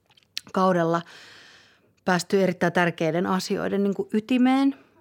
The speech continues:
Että musta meillä on ollut hirveän kiinnostavia aiheita. Nuuska, abortti, unettomuus. Toivottavasti kaikki pääsitte kokemaan sen, mitä me koettiin kuvauksissa. Ja hienoa päästä jatkaa täällä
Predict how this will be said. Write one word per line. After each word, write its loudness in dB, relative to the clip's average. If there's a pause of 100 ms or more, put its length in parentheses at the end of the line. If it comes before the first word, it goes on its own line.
(100)
Että -4
musta -2
meillä 0
on 0
ollut -6
hirveän -2
kiinnostavia -4
aiheita. -6
Nuuska, -2 (320)
abortti, -2 (160)
unettomuus. -2 (560)
Toivottavasti -6
kaikki -2
pääsitte -6 (300)
kokemaan 0
sen, -2
mitä -2
me 0
koettiin -6
kuvauksissa. -4 (680)
Ja 2
hienoa 2
päästä 0
jatkaa 0
täällä -2